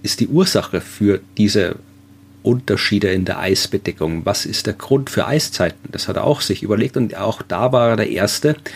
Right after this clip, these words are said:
der sich, äh, gedacht hat, dass das an Veränderungen in der Zusammensetzung der Erdatmosphäre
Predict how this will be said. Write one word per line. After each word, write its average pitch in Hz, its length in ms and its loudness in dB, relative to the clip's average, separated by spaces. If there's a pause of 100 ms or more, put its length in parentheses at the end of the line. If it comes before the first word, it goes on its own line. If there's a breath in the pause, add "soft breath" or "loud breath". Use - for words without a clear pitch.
(340 loud breath)
der 107 160 4
sich, 123 320 -2
äh, 113 320 0 (280)
gedacht - 360 -4
hat, 123 140 -4
dass - 280 -4
das 131 300 0 (280 loud breath)
an 107 180 2
Veränderungen 127 1080 2
in 120 260 0
der 120 220 0
Zusammensetzung 123 800 -2
der - 140 -6
Erdatmosphäre 95 840 0